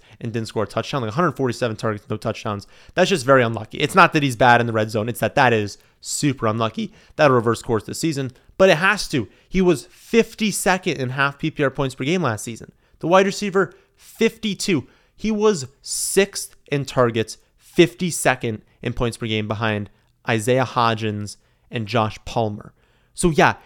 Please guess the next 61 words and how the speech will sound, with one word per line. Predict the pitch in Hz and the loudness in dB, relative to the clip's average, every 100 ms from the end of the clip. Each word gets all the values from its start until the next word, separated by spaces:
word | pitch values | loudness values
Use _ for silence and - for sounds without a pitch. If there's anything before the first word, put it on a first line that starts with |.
| _ | _
he's | - 190 147 | 0 0 4
gonna | 196 185 | 4 4
need | 180 190 233 | 4 2 2
a | |
few | - 202 | 2 -2
touchdowns | 156 170 131 - 151 139 - | 2 2 2 0 0 0 -4
to | |
get | 127 143 | 0 4
up. | 156 - - - - | 4 2 -18 -14 -4
If | 151 | -2
he | 165 | 0
had | 143 127 | 0 -2
six | - - 160 - | -4 -6 -6 -8
touchdowns | - 139 - 127 117 | -4 -4 0 -2 0
last | 117 113 - | -2 -2 -4
season, | 123 113 113 _ - | -6 -6 -8 _ -14
he | 127 | -10
still | - - 135 127 | -8 0 4 4
would | 120 | 4
not | 113 110 | 2 0
have | 110 | -2
paid | 117 107 | -4 0
off | 107 104 - _ | 0 0 -4 _
his | - 113 | -8 -6
current | - 123 117 | -4 -4 -2
A | 107 | -4
D | 107 | -4
P. | 113 98 - _ _ | -4 -6 -8 _ _
That's | 120 107 - | 0 0 2
my | 107 | -2
concern, | 104 110 - 101 | -2 -8 -8 -10
is | 113 | -8
that | 110 | -6
people | 123 120 120 | -6 -4 -4
are | |
like, | 110 | 2
"Oh, | 185 | 2
well, | 151 120 | 4 2
what | 135 | 0
if | 135 | -2
he | 123 | -6
gets | 127 131 | -6 -6
up | |
in | 120 117 | -8 -4
touchdowns?" | 165 - 117 | -4 -2 -6
It's | 110 | -4
like, | 120 110 | -8 2
yeah, | 165 - _ _ _ | 0 0 _ _ _
he | 120 110 - | -18 -18 -12
has | - - - | -8 -8 -10
to, | - - | -18 -14
because | 123 117 | -8 -6
if | 117 | -6
he | 98 | -8
doesn't, | - 175 151 113 - _ | 0 2 4 0 -6 _
he's | - 117 | -14 -6
gonna | 123 | -4
be | 110 | -4
a | |
horrendous | - 117 101 127 156 113 - | -2 -4 0 0 2 -2 -2
pick. | 113 101 | -6 -6